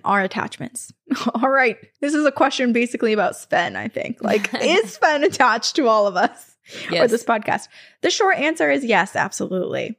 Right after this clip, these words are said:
Speaker 1: <laughs> Almost everyone has at least a couple of attachments. <laughs> Many of which are negative or parasitic to a certain degree.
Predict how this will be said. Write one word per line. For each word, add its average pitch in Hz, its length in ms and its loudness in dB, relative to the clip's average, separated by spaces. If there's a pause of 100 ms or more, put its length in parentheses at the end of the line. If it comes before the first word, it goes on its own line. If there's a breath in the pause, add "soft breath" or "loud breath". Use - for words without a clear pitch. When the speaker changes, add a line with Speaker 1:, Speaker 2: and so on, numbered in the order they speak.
Speaker 1:
<laughs> - 80 -20
Almost 262 440 0
everyone 285 420 2
has 311 200 0
at - 80 2
least 277 200 0
a 202 60 0
couple 285 320 0
of 180 100 0
attachments. 240 840 -2
<laughs> - 40 -20 (2000 loud breath)
Many 302 240 0
of 302 80 -4
which 320 180 -2
are 269 100 0
negative 240 680 0
or 254 180 2
parasitic 349 920 0
to 381 140 2
a 320 80 0
certain 294 340 -2
degree. 285 580 0